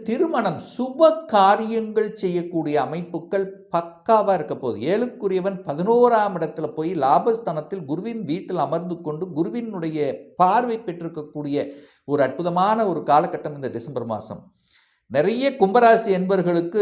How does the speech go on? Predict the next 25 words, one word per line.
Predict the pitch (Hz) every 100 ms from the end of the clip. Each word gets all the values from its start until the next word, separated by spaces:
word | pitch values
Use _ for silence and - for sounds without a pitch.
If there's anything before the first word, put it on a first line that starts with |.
| 175
இந்த | 156
ராகு | 143 160 214
கேது | 220 196 175 160
இருந்து | 160 185 180
சில | 147
தடைகள், | 147 147 180 185 156 -
பிரச்சனைகள், | 147 147 185 175 160 147 - - - _ 170
திருமணத்துல | 196 180 175 147
தடை, | 143 147 147 147 -
திருமணம் | 156 165 156 139
ஆனவங்களுக்கு | 135 170 214 220 190 175 165
சில | 156
தொந்தரவுகள், | 147 139 143 151 139 135 135 - _ _ _ -
திருமணமே | - 185 214 202 190
நடக்க | 139 139 180
மாட்டேங்குது, | 226 190 175 156 147 143 139 -
எத்தனையோ | - 151 180 226 202
வரன்களை | 170 180 170 143
பார்த்தோம், | 139 131 113
அவங்களுக்கெல்லாம் | 123 127 131 175 185 -
டக்குன்னு, | 202 - 233 208
டக்குன்னு | 180 180 - 190 - - _
நடக்கக்கூடிய | 135 151 156 - 135 135 156
ஒரு | 113 123
காலகட்டம். | 110 110 - -